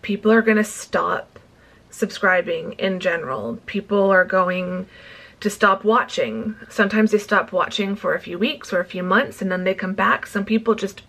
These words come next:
stop watching completely. That is the life of being on YouTube, and anyone who's done YouTube for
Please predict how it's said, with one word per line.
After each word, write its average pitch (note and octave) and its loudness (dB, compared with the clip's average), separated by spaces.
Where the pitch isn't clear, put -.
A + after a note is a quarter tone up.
stop - -2
watching F3 -4
completely. - -8
That F3 2
is F#3 -6
the G3+ 2
life F3+ 0
of F3 -2
being E3+ -8
on F3+ -6
YouTube, - -2
and F3+ -6
anyone G#3 2
who's G3+ 0
done A#3 4
YouTube F3+ -4
for F3 0